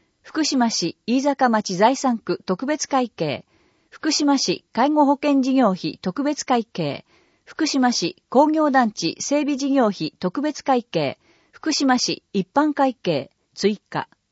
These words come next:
平成二十九年度決算案件。百三、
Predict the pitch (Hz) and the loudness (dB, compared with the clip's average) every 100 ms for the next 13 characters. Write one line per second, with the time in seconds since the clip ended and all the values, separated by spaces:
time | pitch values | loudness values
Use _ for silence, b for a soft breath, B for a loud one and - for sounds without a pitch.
0 | _ _ _ _ _ _ _ _ _ _ | _ _ _ _ _ _ _ _ _ _
1 | _ _ _ _ _ _ _ _ _ 277 | _ _ _ _ _ _ _ _ _ 0
2 | 320 330 302 349 254 226 - 202 240 233 | 2 2 2 2 2 2 2 2 2 2
3 | 190 185 - - 208 - 330 311 294 277 | 2 0 -2 -4 -2 2 2 4 2 0
4 | - 143 196 _ _ _ _ _ _ _ | -2 -4 -6 _ _ _ _ _ _ _
5 | _ _ _ _ _ _ - 226 - - | _ _ _ _ _ _ -4 -4 -4 -4
6 | 262 214 | -2 -2